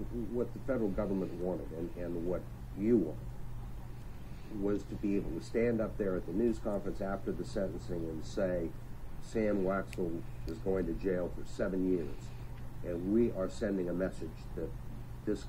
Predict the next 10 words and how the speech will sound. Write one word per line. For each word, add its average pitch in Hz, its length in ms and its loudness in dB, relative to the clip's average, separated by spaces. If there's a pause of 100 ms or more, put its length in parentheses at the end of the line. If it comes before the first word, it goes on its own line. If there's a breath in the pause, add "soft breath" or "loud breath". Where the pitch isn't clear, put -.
kind 92 160 2
of - 100 -2
behavior 82 440 -2 (120)
is 76 100 -4
not 92 300 2 (120)
going 82 200 -2
to 73 60 -4
be - 180 -4
tolerated." 87 380 -4 (1900)
True? 107 220 0